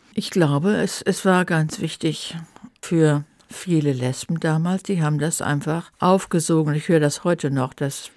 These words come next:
Buch hat mir unheimlich viel bedeutet. Also es waren im Wesentlichen die Lesben,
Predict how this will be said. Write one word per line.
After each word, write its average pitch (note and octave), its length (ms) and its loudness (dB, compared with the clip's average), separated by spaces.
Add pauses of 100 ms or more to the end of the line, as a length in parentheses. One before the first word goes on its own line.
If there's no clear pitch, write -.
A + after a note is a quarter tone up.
(160)
Buch E3+ 300 -4 (160)
hat G#3 180 2
mir F#3+ 160 2
unheimlich D#3+ 480 2
viel D#3+ 160 0
bedeutet. D#3+ 460 0
Also F#3 160 2
es F3+ 160 -4
waren F#3 180 4
im E3+ 140 0
Wesentlichen G3+ 600 2
die F3 120 -2
Lesben, F3 640 0